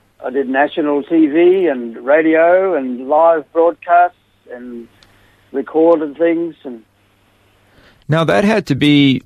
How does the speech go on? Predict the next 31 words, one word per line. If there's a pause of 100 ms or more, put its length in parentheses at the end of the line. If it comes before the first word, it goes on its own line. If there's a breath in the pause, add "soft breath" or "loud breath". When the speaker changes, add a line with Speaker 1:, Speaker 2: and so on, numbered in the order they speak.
(120)
Speaker 2:
somewhat
of
a
challenge
that
you're
on
the
road (520 soft breath)
while
you
have
a
wife
who
has (160)
some
mental
health
challenges (280)
and
you
have
three
boys. (840)
Speaker 1:
Yes, (240)
it
was
a
big
challenge.